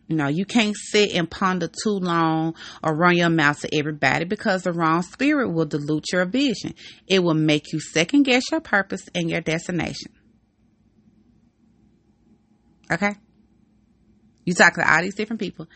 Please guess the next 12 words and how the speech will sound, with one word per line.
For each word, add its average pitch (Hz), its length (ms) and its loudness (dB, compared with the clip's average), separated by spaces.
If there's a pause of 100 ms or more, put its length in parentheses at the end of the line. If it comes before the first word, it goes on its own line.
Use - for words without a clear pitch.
(380)
Now, 180 440 4
instead 175 400 0
of 151 360 -2
the - 80 -6
clear 320 360 2
vision 151 460 -2 (1080)
that 165 280 2
you 185 60 -2
had 202 220 6
in 175 80 -2
your 165 100 2
mind, 156 380 0